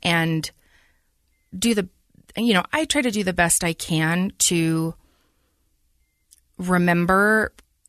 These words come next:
where that person is coming from. How were they raised? What was the environment that they were raised in? What is it that they were taught? So a lot of these behaviors are taught, and a lot of these behaviors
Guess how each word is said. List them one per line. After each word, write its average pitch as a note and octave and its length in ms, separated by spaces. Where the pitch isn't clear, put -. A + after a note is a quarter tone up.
where F3 300
that E3 180
person E3+ 320
is D#3 140
coming G2+ 340
from. - 340
How A#3+ 580
were F3+ 160
they E3 140
raised? - 560
What G3 340
was G3 180
the F3+ 120
environment D#3+ 580
that - 160
they D#3+ 120
were D#3 100
raised D#3+ 360
in? D#3+ 280
What G#3+ 160
is B3+ 120
it A#3 120
that - 140
they F3 120
were E3+ 240
taught? - 540
So F#3 500
a F#3 100
lot G3+ 180
of A#3+ 140
these F#3 200
behaviors D#3+ 680
are D#3 460
taught, - 560
and F#3+ 120
a F#3 60
lot G#3+ 200
of A#3 120
these F3+ 180
behaviors E3 680